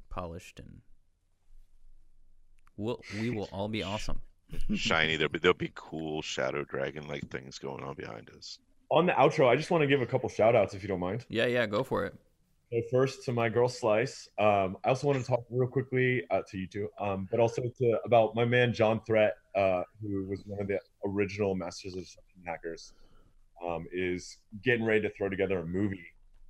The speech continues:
Speaker 3: that's, like, cyberpunk in nature. He's, he's kickstarting it, so it's all crowdfunded. But, uh, yeah, he's gonna do something called Memory Thieves, where it's this whole, you know, twenty forty-eight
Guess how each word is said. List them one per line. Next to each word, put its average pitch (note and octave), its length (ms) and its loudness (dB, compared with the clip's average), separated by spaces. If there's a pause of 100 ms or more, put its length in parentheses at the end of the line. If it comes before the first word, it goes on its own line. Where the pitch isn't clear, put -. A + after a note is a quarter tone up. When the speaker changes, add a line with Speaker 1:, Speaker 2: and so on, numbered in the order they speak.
(120)
Speaker 3:
that's, F#2 180 -6
like, F2+ 140 -2
cyberpunk F#2 640 -4
in F#2 100 -4
nature. F2+ 360 -4
He's, E2+ 200 -6 (300)
he's F#2+ 240 -12 (160)
kickstarting E2+ 460 -4
it, E2 260 -8
so F2 80 -16
it's E2+ 100 -12
all E2+ 200 -6
crowdfunded. D#2+ 520 -6 (100)
But, D#2 220 -8
uh, D#2 160 -10 (840)
yeah, F#2+ 200 0
he's F#2+ 140 -8
gonna A2+ 140 2
do G2+ 160 0
something G2+ 240 -4
called F2 160 -4
Memory F2+ 300 -2
Thieves, D#2 360 -10
where D#2+ 80 -8
it's - 160 -16
this F2+ 160 -14
whole, F2 440 0
you F#2 100 -6
know, D2 100 -10
twenty A2 300 -4
forty-eight A2 580 0